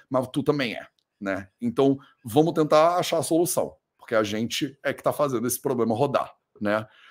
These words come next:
Pronto, desabafei. Todo sábado tem um momento de, de, momento desabafo do Mateus.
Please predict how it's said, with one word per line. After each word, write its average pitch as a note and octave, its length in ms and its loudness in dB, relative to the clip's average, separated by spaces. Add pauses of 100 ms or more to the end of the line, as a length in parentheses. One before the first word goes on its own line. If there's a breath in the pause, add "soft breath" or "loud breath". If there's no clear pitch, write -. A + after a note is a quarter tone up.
(140 soft breath)
Pronto, D#3 400 8
desabafei. C#3 540 4
Todo B3 340 2
sábado F#3 680 4 (300 loud breath)
tem F3 140 2
um F#3 80 -2
momento D3+ 540 2
de, D#3 340 -2
de, C#3 220 -6
momento A#2 680 0
desabafo A2 880 -4
do A2 120 -4
Mateus. G#2+ 600 -6